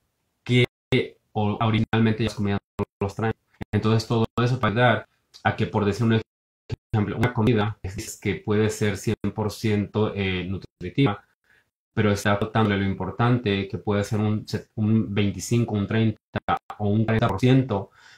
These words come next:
para que cumpla el valor nutricional, pues entonces no te estás, no te estás dándole a tu cuerpo lo que tu cuerpo necesita.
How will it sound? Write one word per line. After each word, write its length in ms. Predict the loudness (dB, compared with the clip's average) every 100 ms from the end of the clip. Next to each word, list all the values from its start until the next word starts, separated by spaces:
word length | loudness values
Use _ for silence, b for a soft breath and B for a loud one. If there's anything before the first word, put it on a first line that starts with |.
| B
para 160 | 0 0
que 120 | -2
cumpla 340 | 0 0 2 2
el 80 |
valor 240 | 2 0 0
nutricional, 640 | 0 -4 -6 -6 -4 -2
pues 140 | -2 -2
entonces 200 | -4 -4
no 120 | -6
te 80 | -8
estás, 400 | -4 -4 -4 -6
no 240 | -4 -2
te 60 | -4
estás 460 | -6 -4 -2 -2 -2
dándole 260 | -2 -2
a 40 | -4
tu 80 |
cuerpo 280 | -8 -8 -4
lo 120 | -6
que 80 | -6
tu 100 | -10
cuerpo 260 | -8 -8 -6
necesita. 600 | -6 -6 -4 -4 -6